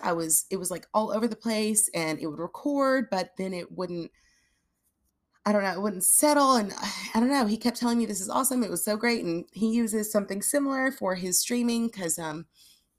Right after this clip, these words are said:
you know, he does Twitch streaming and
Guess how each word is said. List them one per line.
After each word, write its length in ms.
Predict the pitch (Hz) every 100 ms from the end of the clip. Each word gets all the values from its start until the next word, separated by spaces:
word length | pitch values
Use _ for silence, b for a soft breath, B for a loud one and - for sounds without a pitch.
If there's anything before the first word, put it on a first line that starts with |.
| _ _ _ _ _ _ _ -
you 100 | 196
know, 120 | 160
he 140 | 165
does 240 | 170 165 -
Twitch 380 | - - - -
streaming 600 | - - 196 190 190 185
and 300 | 165 156 156